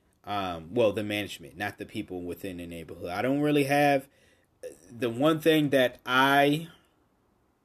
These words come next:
was kinda saddened about when I moved back here was a lot of my favorite community members, or neighbors, whatever you wanna call 'em, moved out. Now,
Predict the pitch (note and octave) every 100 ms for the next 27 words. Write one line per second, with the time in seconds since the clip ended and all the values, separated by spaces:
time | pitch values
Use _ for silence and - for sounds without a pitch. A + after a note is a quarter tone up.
0 | _ _ _ _ _ _ _ _ _ _
1 | _ - - - D3+ B2+ G#2 - B2+ C3+
2 | C#3+ D3 C3+ D3 D#3 D#3 _ _ _ _
3 | _ _ _ _ _ - A#2 C3 A#2+ B2
4 | A#2+ F#2+ A#2 A#2+ B2+ - C3+ C3+ C#3+ D3
5 | _ _ _ - A2+ A#2+ A2 - - _
6 | _ _ _ _ _ _ _ _ _ A2+
7 | B2 C3+ C#3+ C#3+ C3+ B2+ C#3 B2+ B2 A2
8 | A2 - _ _ _ - A#2+ A2+ B2+ A#2+
9 | G#2 G2 F2+ F2 F#2 E2 G2 G#2+ A2+ G#2
10 | F#2+ A2 - G2 G#2 G#2 G#2 G2 F#2 A#2
11 | G#2+ F#2+ F2 F2+ _ _ _ _ _ -
12 | - A2 A#2+ G#2 - A2 G2 D2+ _ G#2+
13 | A2+ A2 G#2